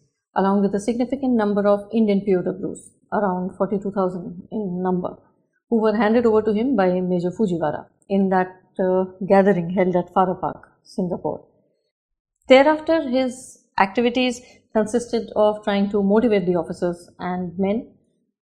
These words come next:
for the cause, persuading them to join the Independence Army.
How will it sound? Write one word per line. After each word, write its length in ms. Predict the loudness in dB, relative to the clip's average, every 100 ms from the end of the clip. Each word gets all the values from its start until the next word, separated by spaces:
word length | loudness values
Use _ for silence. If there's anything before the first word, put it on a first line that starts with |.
| _ _ _ _ _ _ 2
for 120 | 2
the 80 | 4
cause, 580 | 2 2 -2 -12 -20 _ _ _ -12 2
persuading 500 | 2 4 2 2 0
them 200 | -2 -2
to 320 | -2 -2 -2
join 280 | 2 2 4
the 140 | 0 -2
Independence 600 | -4 -6 -6 -6 -4 -2
Army. 320 | -2 -4 -12